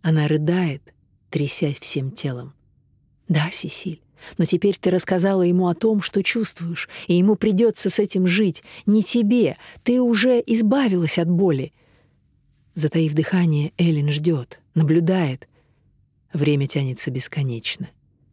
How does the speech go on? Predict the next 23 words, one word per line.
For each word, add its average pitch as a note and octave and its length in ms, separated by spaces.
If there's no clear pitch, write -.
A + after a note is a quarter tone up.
Сесиль - 680
отплывает C#3+ 600
обратно, C#3+ 640
выпуская C3+ 720
Лукаса. - 640
Эллен E3+ 360
осторожно D#3 580
обхватывает C#3+ 600
его D3 180
за C#3+ 140
грудь D3+ 380
и D3+ 80
тянет E3+ 420
к - 100
лестнице D#3 580
у D3+ 80
бортика. - 640
Вылезает D#3+ 540
первой F#3+ 380
и C#3+ 40
помогает D#3+ 480
вылезти E3 480
ему. D3+ 440